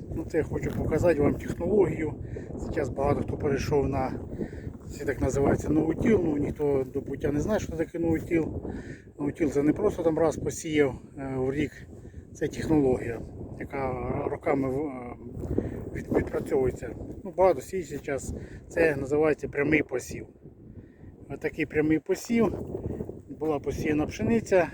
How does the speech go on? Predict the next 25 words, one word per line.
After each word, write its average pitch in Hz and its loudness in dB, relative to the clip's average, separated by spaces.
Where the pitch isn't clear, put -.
В - -6
тому - -4
году, - 0
в - -20
тому 147 -6
році 151 0
осінню 147 0
було 135 -2
туди - -2
с-, - -2
соя. 220 2
Е, - -2
ну, - 0
мабуть, - -6
два 151 2
роки 147 0
підряд 127 0
була 135 2
соя. 190 4
І - -6
потім - 2
прямим 160 4
посівом 160 2
була 151 4
посіяна, 139 2